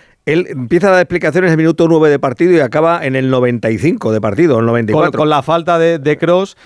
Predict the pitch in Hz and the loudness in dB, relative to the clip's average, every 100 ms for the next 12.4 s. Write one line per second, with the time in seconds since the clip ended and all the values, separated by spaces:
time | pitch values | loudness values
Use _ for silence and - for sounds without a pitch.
0 | - - 135 151 - 151 135 127 127 160 | -16 -6 -2 0 0 -2 0 -2 -2 -2
1 | 170 180 139 131 160 - 190 175 - 156 | 0 -2 0 0 0 0 0 0 -2 -2
2 | 143 135 127 123 - 143 175 185 160 135 | -2 0 -2 -4 -2 0 0 -2 -2 -2
3 | 110 170 202 180 170 165 135 117 - 143 | -2 0 0 0 -2 -2 -4 -6 -6 -2
4 | 180 170 160 160 147 139 147 185 - - | -2 -2 0 0 0 0 0 -4 -4 -12
5 | - 110 156 196 147 139 170 175 - 110 | -10 -6 -2 -2 -2 -2 0 -2 -2 -2
6 | 117 131 - 107 104 156 175 156 165 170 | 0 -2 -2 -4 -2 -4 -4 -4 -2 -2
7 | 165 135 120 143 165 147 113 131 120 95 | -2 -4 -4 -4 -2 -2 -2 -4 -4 -4
8 | 90 - - 123 123 117 185 - 156 170 | -8 -18 -10 -4 -2 0 -2 -2 -4 -2
9 | 180 180 - 123 120 147 - 143 170 180 | -2 -4 -6 -4 -2 -4 -4 -2 0 0
10 | 185 131 131 - - 120 127 120 - 123 | -2 -6 -18 -20 -8 -4 -2 -4 -4 -6
11 | 117 120 113 165 151 156 175 180 160 147 | -4 -4 -2 -4 -4 -2 0 0 -2 -6
12 | 147 110 90 | -6 -6 -8